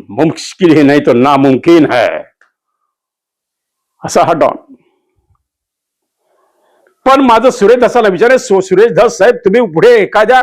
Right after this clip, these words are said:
होणाऱ्या फार मोठ्या डॉनला जन्म देताय का? ज्या पद्धतीनं गोपीनाथराव मुंडेंच्या घरामध्ये एक नौकर म्हणून वाल्मिक कराड आला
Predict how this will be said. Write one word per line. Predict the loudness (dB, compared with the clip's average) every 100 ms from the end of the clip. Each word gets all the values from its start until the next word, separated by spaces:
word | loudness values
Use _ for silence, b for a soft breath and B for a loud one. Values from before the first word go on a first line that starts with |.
| -2
होणाऱ्या | -18 _ -2 2 2 2 0 -2 B B _ _
फार | -2 0 0
मोठ्या | 0 0 -2
डॉनला | 0 0 0 0
जन्म | 0 0
देताय | 0 0 0 -2
का? | -4 -12 _ _ _ _ _ _ _ _ _ _ _ _ _ _ _ _ _ _ _ _ _ _ _ _ -4
ज्या | 0 2
पद्धतीनं | 0 -2 -2 0 0 2 0
गोपीनाथराव | 2 0 -2 0 0 2 0
मुंडेंच्या | 0 0 0 0 0
घरामध्ये | -2 0 0 2 0 2 0
एक | 0
नौकर | 0 0 0 0 0
म्हणून | 0 -2 -2 -6 B
वाल्मिक | 0 2 0 -2 0
कराड | 2 2
आला | 2 2 0